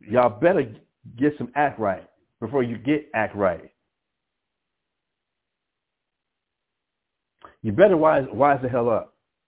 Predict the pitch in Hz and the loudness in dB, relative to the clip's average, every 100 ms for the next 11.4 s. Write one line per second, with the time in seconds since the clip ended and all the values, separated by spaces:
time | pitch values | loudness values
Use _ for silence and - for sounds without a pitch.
0 | _ _ _ _ _ _ _ _ _ - | _ _ _ _ _ _ _ _ _ 2
1 | 165 175 135 185 180 98 - _ _ _ | 4 4 6 6 6 2 -10 _ _ _
2 | _ _ _ _ _ _ _ _ _ _ | _ _ _ _ _ _ _ _ _ _
3 | _ _ _ _ _ _ _ _ _ _ | _ _ _ _ _ _ _ _ _ _
4 | _ _ _ _ _ _ _ _ _ _ | _ _ _ _ _ _ _ _ _ _
5 | _ 131 123 - _ _ _ _ _ _ | _ -4 -4 -8 _ _ _ _ _ _
6 | 107 143 160 160 135 117 151 127 110 131 | -4 0 0 -2 -6 -6 -6 -6 -8 -12
7 | 107 98 90 - 147 127 - 85 - _ | -12 -12 -14 -2 -2 -2 -6 -18 -20 _
8 | _ _ _ _ _ _ _ 381 _ _ | _ _ _ _ _ _ _ _ _ _
9 | _ _ _ _ _ _ _ _ _ _ | _ _ _ _ _ _ _ _ _ _
10 | _ _ _ _ _ _ _ - _ - | _ _ _ _ _ _ _ -20 _ -6
11 | 101 165 151 147 | -2 -2 -2 -4